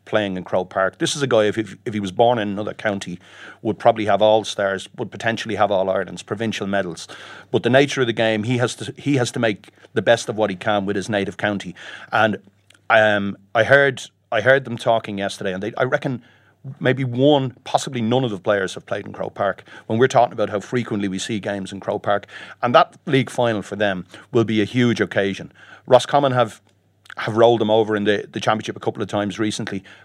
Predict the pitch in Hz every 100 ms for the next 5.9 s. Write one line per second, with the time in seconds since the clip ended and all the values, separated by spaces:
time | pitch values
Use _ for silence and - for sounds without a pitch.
0 | _ - 135 160 170 156 117 - - 180
1 | 190 156 131 120 117 120 - 87 - _
2 | _ 107 - 139 135 113 - - 101 85
3 | - - - _ 135 180 - 151 135 127
4 | 123 139 135 113 95 _ _ - 104 101
5 | 95 - 120 - 120 104 98 92 85